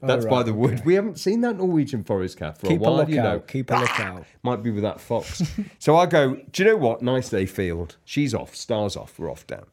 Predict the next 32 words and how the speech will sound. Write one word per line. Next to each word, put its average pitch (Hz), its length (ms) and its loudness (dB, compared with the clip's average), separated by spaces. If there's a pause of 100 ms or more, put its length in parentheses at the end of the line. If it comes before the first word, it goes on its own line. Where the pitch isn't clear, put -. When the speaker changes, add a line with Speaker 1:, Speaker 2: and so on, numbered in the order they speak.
(580)
Speaker 2:
Now, 156 140 4
when 220 260 2
we're 254 160 0
walking, 104 640 0 (100)
I'm 120 220 2
off 98 260 -2 (100)
walking, 101 540 -2
not 113 220 -6
thinking 92 240 -6
about 87 140 -4
anything 85 280 -10
else. 69 320 -16
Da, 123 120 -8
da, 80 100 -12
da. 71 140 -16 (260)
Get - 240 -2
across - 300 -8
the 113 80 -10
road, 104 280 -2 (280)
go 165 120 -2
past 139 280 -8
this 101 100 -8
pub, - 280 -14
cross - 240 -12
the - 60 -14
road, 85 220 -8 (120)
<laughs> - 180 -20
get 165 220 0
to 180 180 0
the 160 60 -2
field. 87 440 -4 (360)
Now, 139 260 4